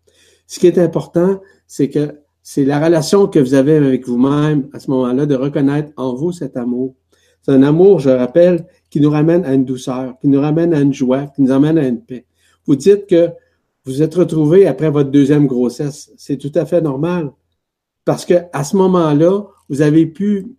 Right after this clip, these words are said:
la, votre deuxième enfant, je présume, deuxième grossesse, je présume, <laughs> hein, c'est, ça doit être ça. Euh, je suis persuadé que c'est un enfant assez exceptionnel.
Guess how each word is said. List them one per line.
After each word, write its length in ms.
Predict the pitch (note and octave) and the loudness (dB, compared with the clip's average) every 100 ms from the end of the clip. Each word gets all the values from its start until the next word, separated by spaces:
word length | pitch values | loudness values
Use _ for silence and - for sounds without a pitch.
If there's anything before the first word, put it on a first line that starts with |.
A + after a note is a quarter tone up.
| - | -4
la, 460 | C#3 C3+ D#3+ D#3 D3 _ _ B2+ C3+ | -2 -2 -2 -4 -12 _ _ -20 -8
votre 360 | C#3 - C#3+ | -6 -4 -4
deuxième 440 | B2+ D#3 D3+ D#3+ D3+ | 0 0 2 0 0
enfant, 460 | C#3 C3 F3+ F#3+ | -2 -2 -2 -2
je 100 | C3+ | -2
présume, 540 | C3 - C3 E3+ F3+ D#3 _ _ _ _ _ _ _ _ _ - | -4 -4 -4 -2 -4 -8 _ _ _ _ _ _ _ _ _ -8
deuxième 280 | A#2 C#3 C3 | -2 2 2
grossesse, 480 | A#2+ A#2 E3 D#3 | 2 2 0 -2
je 60 | - | -4
présume, 420 | A#2+ C3 F#3+ D3 | -4 -2 -2 -4
<laughs> 40 | - | -4
hein, 220 | E3 D#4 | -4 -4
c'est, 240 | - F3 G#3 - - _ | -6 -10 -12 -18 -20 _
ça 140 | - A2 | -10 -6
doit 200 | A#2 B2 | -4 -6
être 100 | - | -8
ça. 180 | E3+ - - - _ _ | -12 -12 -20 -20 _ _
Euh, 400 | B2 C3 B2 - - _ _ _ _ | 0 2 0 -4 -14 _ _ _ _
je 420 | - D3 C#3+ B2 | -10 -6 -4 -2
suis 240 | C3+ - D3+ | -2 -2 -2
persuadé 680 | D3 - D#3 C3 D3 G3+ | -2 -2 0 2 4 2
que 60 | F#3+ | 0
c'est 280 | - B2+ B2+ | 0 0 2
un 160 | C3+ C3+ | 2 2
enfant 260 | B2 F3 | 0 0
assez 300 | E3+ C3 - | 0 0 0
exceptionnel. 800 | F3+ E3 D3+ - C3+ B2+ B2+ C3 | 0 0 -4 -4 -6 -2 -2 -2